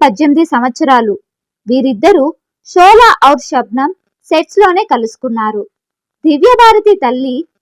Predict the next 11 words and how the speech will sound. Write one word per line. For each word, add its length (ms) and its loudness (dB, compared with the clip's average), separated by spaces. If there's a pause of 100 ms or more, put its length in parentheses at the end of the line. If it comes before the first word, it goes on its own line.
(160)
ఇచ్చిన 500 0
ఇంటర్వ్యూ 440 -4
ప్రకారం, 580 -4 (520)
మొదట్లో 760 4 (240)
ఈ 240 2
పెళ్లిపై 580 4 (360)
దివ్యభారతి 800 2
కుటుంబం 580 -2 (320)
అంత 240 -2
సానుకూలంగా 880 0
లేదు 400 -4